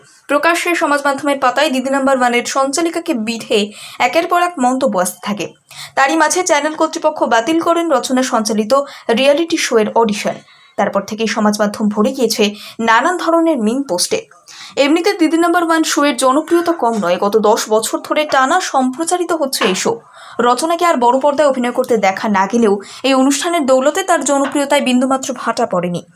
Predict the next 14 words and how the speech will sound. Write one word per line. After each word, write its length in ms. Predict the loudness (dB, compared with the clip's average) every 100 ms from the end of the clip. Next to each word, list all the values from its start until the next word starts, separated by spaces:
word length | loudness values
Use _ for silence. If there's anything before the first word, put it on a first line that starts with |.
| _ _ -4
এতদিন 440 | 0 2 0 -4
সবাই 420 | -2 0 2 2 0
এই 180 | 2 4
অনুষ্ঠানে 460 | 2 -2 -2 -2
যাওয়ার 240 | 2 0 0
জন্য 280 | 2 2 0 -6 -8
উন্মুখ 480 | 2 4 6 4 2 -2
হয়ে 100 | -4
থাকতো, 380 | -4 -2 -2 -4 -12 -6
কিন্তু 200 | -2 2
আরজিকর 400 | 4 2 2 0
ঘটনার 380 | 0 -4 -2 -2
পর 260 | 2 2 2
যেন 220 | 2 0